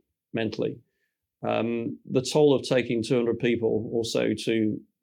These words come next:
to war, um, and thankfully bring them all back. But that, that, that rested heavily on me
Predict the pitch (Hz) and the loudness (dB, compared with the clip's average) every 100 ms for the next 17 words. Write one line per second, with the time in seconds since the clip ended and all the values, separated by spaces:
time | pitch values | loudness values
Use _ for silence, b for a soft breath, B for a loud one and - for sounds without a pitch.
0 | - 123 117 117 113 110 - _ _ _ | -6 -2 0 0 0 -2 -6 _ _ _
1 | - 107 107 110 110 110 - 107 - 139 | -18 -10 -8 -4 -4 -4 -8 -10 -4 -4
2 | - 107 113 110 107 107 117 110 - B | -2 -2 -2 0 0 -2 -2 -4 -8 B
3 | B B B _ _ _ _ - 120 127 | B B B _ _ _ _ -12 0 2
4 | 135 156 170 170 214 - - - - 180 | 4 2 2 -2 -4 -10 -16 -12 -8 -6
5 | 147 156 151 143 127 131 120 113 113 117 | 0 0 2 0 0 0 0 0 -2 -4
6 | 110 | -8